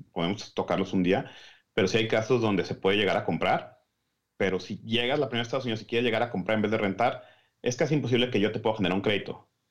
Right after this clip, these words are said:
O sea, tu reporte lo corro y que no tienes nada, o sea, cero, no report-, no existen los préstamos sin, otra vez, sí existen los non-conforming loans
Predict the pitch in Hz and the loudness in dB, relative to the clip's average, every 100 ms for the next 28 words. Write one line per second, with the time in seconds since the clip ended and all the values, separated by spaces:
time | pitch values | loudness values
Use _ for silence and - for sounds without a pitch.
0 | - 123 127 117 117 139 - 165 - - | -8 -2 2 2 2 0 2 2 0 0
1 | 139 139 147 110 - - 120 120 123 117 | 0 2 2 0 -2 -4 -2 -2 -2 -2
2 | 113 110 113 98 80 - 95 92 113 113 | 0 2 2 2 0 -2 -4 0 2 4
3 | 113 110 107 110 - 110 - 120 110 113 | 4 4 2 0 0 -2 0 4 4 4
4 | - 117 110 98 - 110 107 107 - - | -2 0 0 2 0 0 2 2 -2 -10
5 | - 95 92 - - - - - 127 117 | -2 0 0 -10 -16 -14 -6 0 2 2
6 | 90 - - 139 143 151 135 143 117 107 | 0 -2 -4 -2 0 0 0 0 0 2
7 | 104 107 113 110 110 104 104 104 101 113 | 2 2 0 0 2 4 4 4 2 0
8 | 110 - | -2 -10